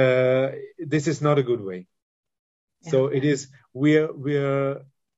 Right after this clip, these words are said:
Speaker 1: we have the tendency to explain too much, to know, always to know the bet-, know what is the, is the case,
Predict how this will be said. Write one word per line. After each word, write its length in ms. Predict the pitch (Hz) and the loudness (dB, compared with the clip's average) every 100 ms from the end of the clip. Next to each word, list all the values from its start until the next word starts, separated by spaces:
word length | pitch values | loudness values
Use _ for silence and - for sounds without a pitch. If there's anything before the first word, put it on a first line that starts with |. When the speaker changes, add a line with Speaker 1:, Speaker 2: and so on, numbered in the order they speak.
| _ | _
Speaker 1:
we 140 | 131 131 | -8 -2
have 160 | 147 135 | -2 -4
the 80 | |
tendency 640 | - 156 160 156 135 147 135 - | -4 -2 -2 -4 -6 -8 -10 -10
to 100 | 143 | -12
explain 500 | 135 - 170 185 185 | -12 -2 2 2 0
too 120 | 151 | -4
much, 480 | 143 170 180 - - | -2 -4 -6 -18 -12
to 100 | 120 | -10
know, 500 | 117 135 165 180 180 _ _ _ _ _ _ _ - - - | -4 0 2 2 -2 _ _ _ _ _ _ _ -20 -20 -2
always 380 | 160 185 165 - | 4 6 4 0
to 100 | 151 | -8
know 320 | 131 131 135 | -4 0 0
the 100 | 131 | -2
bet-, 260 | 113 127 127 _ _ | -4 -6 -8 _ _
know 260 | 127 143 | -2 2
what 380 | 151 123 135 135 123 | 2 4 2 2 -12
is 200 | 123 117 | -12 -12
the, 100 | - 101 _ _ - | -18 -20 _ _ -14
is 360 | 113 113 _ _ _ _ | -14 -14 _ _ _ _
the 60 | 131 | -6
case, 440 | - 208 233 - | 2 2 2 -12